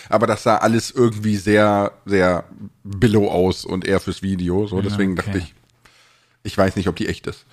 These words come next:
Speaker 2: So einer.
Speaker 1: Die Karte for real, die wurde für achtzehntausend verkauft.
Speaker 2: Das ist echt krass.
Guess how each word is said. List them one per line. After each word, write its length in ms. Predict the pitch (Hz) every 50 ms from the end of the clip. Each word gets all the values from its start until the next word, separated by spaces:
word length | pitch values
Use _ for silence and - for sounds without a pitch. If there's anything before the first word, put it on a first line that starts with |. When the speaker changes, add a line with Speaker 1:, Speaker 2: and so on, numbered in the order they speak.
| _ _ _ _ _ _
Speaker 2:
So 320 | - - - - 101 95
einer. 400 | 98 95 95 92 92 95 107 104 - _ _ _ _ _ _ _ _ _ _ _ _ _ _ _ _ _ _ _ _ _ _ _
Speaker 1:
Die 80 | - 120
Karte 560 | - - 151 165 185 180 196 196 202 208 - -
for 280 | 156 - - 196 196 180
real, 280 | 185 170 135 110 98 90
die 180 | 110 143 156
wurde 160 | 165 185 185
für 140 | - - 147
achtzehntausend 580 | 147 - - - 175 156 160 147 147 131 143 131
verkauft. 360 | 143 135 123 - - - - _ - 135 - - -
Speaker 2:
Das 200 | - 117 107 -
ist 80 | - 101
echt 160 | 98 - - -
krass. 240 | 208 165 - -